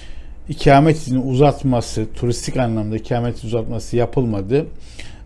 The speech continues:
Ee, ve bundan sonra da Eylül ayının sekizinde bir yazı çıktı. Bu yazıda ne diyordu? İşte, "Pandemi nedeniyle biz genelgeyi askıya aldık. Ee, ikamesini reddedilenler yeniden başvursun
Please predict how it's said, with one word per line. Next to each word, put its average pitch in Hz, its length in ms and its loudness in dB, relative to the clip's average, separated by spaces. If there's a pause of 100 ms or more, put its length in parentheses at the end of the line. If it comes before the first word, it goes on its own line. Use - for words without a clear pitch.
Ee, 107 400 2
ve 147 200 6
bundan 156 280 6
sonra 127 380 2
da 135 140 6
Eylül 135 480 6
ayının 120 500 2 (520)
sekizinde 131 760 0
bir 135 60 2
yazı 127 320 2
çıktı. - 360 -8 (840)
Bu 147 60 4
yazıda 156 380 8
ne 160 200 4
diyordu? 123 300 2
İşte, 143 480 2 (400)
"Pandemi 151 420 6
nedeniyle 139 680 4
biz 127 220 2
genelgeyi 123 540 2
askıya 117 560 -2
aldık. 123 520 2 (680)
Ee, 113 540 2 (760)
ikamesini 139 720 2
reddedilenler 123 720 2
yeniden 117 460 2
başvursun 147 720 -2